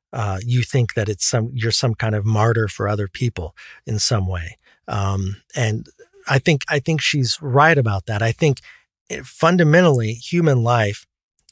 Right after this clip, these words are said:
what every human being seeks to have in life is to continue living and to have some sense of happiness, you know, to enjoy life.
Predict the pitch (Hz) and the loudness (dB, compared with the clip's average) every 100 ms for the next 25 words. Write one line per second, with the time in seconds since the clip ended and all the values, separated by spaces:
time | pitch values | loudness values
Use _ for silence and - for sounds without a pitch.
0 | _ - 135 139 - 147 160 139 - 165 | _ -4 0 0 2 2 2 0 0 0
1 | 147 131 135 123 110 - 147 131 - - | 2 4 4 2 0 -4 -4 -4 -4 -4
2 | - 131 131 117 107 127 104 - 117 - | 0 2 2 2 2 2 0 -4 -6 -4
3 | 117 104 98 - _ - 127 107 139 160 | -4 -4 -8 -20 _ -6 -2 2 4 4
4 | 170 147 131 90 90 139 _ _ _ _ | 4 2 2 0 -6 -10 _ _ _ _
5 | _ _ _ - 120 117 113 - _ _ | _ _ _ -2 0 2 -2 -6 _ _
6 | _ - 120 127 135 - 127 - 120 120 | _ -2 2 2 2 0 0 0 -2 -2
7 | 113 92 - 165 87 - - - - 104 | -4 -2 0 0 -4 -10 -12 -14 -14 -8
8 | 95 117 - - 113 107 110 131 117 98 | -6 -6 -6 -4 -2 0 2 2 2 -2
9 | 82 - | -10 -12